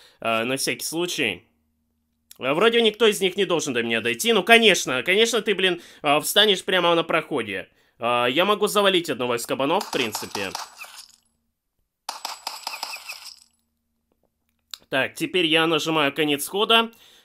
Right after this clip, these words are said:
Мой волчонок бежит сюда и агрессирует кабана на себя. Он еще и урон этим наносит. Так, он нападает, собственно, на моего волка.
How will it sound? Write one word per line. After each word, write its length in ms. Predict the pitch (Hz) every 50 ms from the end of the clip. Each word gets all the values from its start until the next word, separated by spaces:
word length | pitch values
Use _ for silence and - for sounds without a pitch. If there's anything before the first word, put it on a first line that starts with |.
| _ _
Мой 320 | - 127 151 170 185 180
волчонок 600 | 160 165 160 156 156 - - 185 175 160 147 127
бежит 400 | 107 110 131 127 - 147 139 139
сюда 480 | - - 147 139 120 139 156 180 196 196
и 160 | - 147 139
агрессирует 640 | 135 123 127 131 135 - - 185 190 185 175 160 156
кабана 420 | - 160 135 113 127 131 139 143 143
на 120 | 131 131
себя. 480 | 123 - 143 127 101 113 107 98 - - _ _ _ _ _ _ _ _ _ _ - - - - - - - - - - - - - - - - - - - - - - - - - - - - _ _ _ _ _ _ _ _ _ _ _ _ _ _ - - - - - - -
Он 140 | 147 175 185
еще 220 | 180 - - 240
и 20 | 226
урон 300 | 220 214 220 240 226 208
этим 220 | 165 - 170 147
наносит. 580 | 143 143 139 135 127 120 - 120 104 92 - _ _ _ _ _ _ _ _ _ _ _ _ _ _ _ _ _ _ _ _ _ _ _ _ _
Так, 240 | - 120 104 - -
он 100 | 127 131
нападает, 520 | 131 131 - 156 139 151 147 131 123 -
собственно, 380 | - - 123 - - 147 139 139
на 20 |
моего 220 | 139 139 139 135 127
волка. 500 | 127 139 139 131 - 202 208 233 240